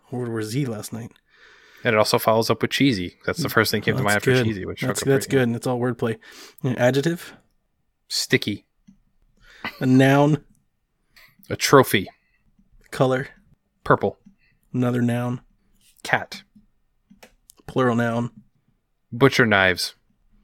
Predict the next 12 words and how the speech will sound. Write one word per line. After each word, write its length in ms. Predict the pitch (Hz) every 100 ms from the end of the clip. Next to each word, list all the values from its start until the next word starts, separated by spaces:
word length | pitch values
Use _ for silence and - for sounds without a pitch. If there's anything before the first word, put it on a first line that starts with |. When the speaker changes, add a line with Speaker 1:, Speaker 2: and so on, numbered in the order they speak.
| _ _ _ _ -
Speaker 1:
Number? 400 | 117 117 131 - _ _ _ _ _ _ _ -
Speaker 2:
Thirteen. 520 | 127 - 113 92 90 _ _ _ _ _ _ _
Speaker 1:
An 80 | 131
adjective? 580 | 123 127 120 139 - - _ _ _ - - - - _ _ _
Speaker 2:
Wet. 420 | - 110 95 - - _ _ _ _ _ _ _ -
Speaker 1:
A 100 | 139
verb 400 | 127 156 180 175
ending 320 | 151 151 147
in 100 | 135
I 200 | 123 131
N 180 | 135 139
G. 300 | 117 117 110